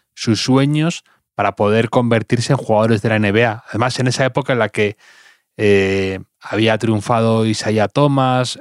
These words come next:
y Michael Jordan estaba empezando, y, y entonces estos chicos, su obsesión es, eh, llegar a la N B A. Entonces, eh, eh, su trayectoria desde un instituto bueno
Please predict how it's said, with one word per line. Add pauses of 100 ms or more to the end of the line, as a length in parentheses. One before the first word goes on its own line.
(220)
y
Michael
Jordan
estaba
empezando, (680)
y, (1040)
y
entonces (340)
estos
chicos,
su
obsesión
es, (360)
eh,
llegar
a
la
N
B
A. (140)
Entonces,
eh,
eh,
su
trayectoria
desde
un
instituto
bueno